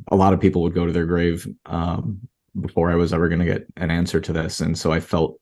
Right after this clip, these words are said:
I felt relief. Number one, that I wasn't crazy. And number two, that at least as I could fathom at that <laughs> point in time, that I had answered the questions that I had. And it didn't feel,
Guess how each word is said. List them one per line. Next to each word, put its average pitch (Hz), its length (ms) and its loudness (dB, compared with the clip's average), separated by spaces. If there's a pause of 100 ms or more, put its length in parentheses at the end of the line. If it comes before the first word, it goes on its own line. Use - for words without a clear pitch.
(100)
I - 80 -12
felt 90 240 0
relief. 85 420 -2
Number 87 200 0
one, 92 180 4
that 92 80 4
I 90 40 4
wasn't 90 280 2
crazy. 85 500 -2 (540)
And 90 120 0
number 87 200 2
two, 90 300 2
that 82 280 0 (420)
at 82 120 -2
least 107 260 4
as 95 80 4
I 92 100 6
could 87 160 0
fathom 87 600 0
at 82 140 -6
that 104 160 2
<laughs> - 60 -12
point 113 200 2
in 123 80 4
time, 104 360 4 (520)
that 90 360 0
I 85 140 0
had 85 180 -2
answered 87 520 -2
the - 80 -2
questions 85 480 0
that 80 120 -2
I 78 60 -2
had. - 360 -6 (580)
And 80 560 0 (1800)
it 104 140 0
didn't 90 200 4
feel, 87 520 0